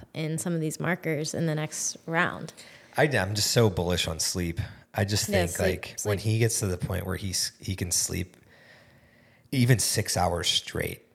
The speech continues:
Speaker 2: because for any new parents out there, the tough part is you don't know when they're specifically gonna wake up through the night. So if you fall asleep and they wake up within an hour,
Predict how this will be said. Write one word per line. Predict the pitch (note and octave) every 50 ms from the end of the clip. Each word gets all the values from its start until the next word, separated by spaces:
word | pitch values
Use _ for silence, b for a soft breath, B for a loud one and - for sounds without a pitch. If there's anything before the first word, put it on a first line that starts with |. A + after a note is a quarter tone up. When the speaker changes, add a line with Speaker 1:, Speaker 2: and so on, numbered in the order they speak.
| _ _
Speaker 2:
because | - G#2+ - - G2+ F#2 E2+ E2 - - - -
for | - - A2+
any | A#2 B2+ C3 A#2
new | G#2 G2+ G2+
parents | F#2+ - - F#2 F2+ F#2 G2 G2 -
out | G2+ G#2 G#2 G2+
there, | - A2+ A2+ A#2 A#2
the | G2+ F#2+
tough | - - - - G2+ G2+ - -
part | - - G2+ F#2 E2 -
is | F2 F2+ F#2 G2+ G#2 - -
you | G2 F#2+
don't | G2 C3+ - F#2+
know | A2+ A#2 A#2
when | F#2 E2+ F#2 G2+ A2 G2+
they're | G2+ G2 F#2
specifically | - - - F#2+ - - G2 F2+ G#2 F#2 G2+ G2+
gonna | F2+ F#2+ F2 E2+
wake | E2+ E2+ E2+ F2 -
up | F#2+ F#2+ -
through | - A2+ G#2+
the | A2 A#2+
night. | A#2+ A#2+ B2 A2
So | - - G2
if | - -
you | A#2+ C#3+
fall | - - D3+ B2+ G#2
asleep | F#2 - - A#2+ A2+ G#2+
and | F#2 F#2
they | F#2
wake | F2+ F#2+ G2+ G#2 -
up | G#2+ F#2 -
within | G2 F#2 G2+ F2+
an | F2 F2
hour, | - G#2 G#2+ G#2+ G2 F2+ F2 F2 -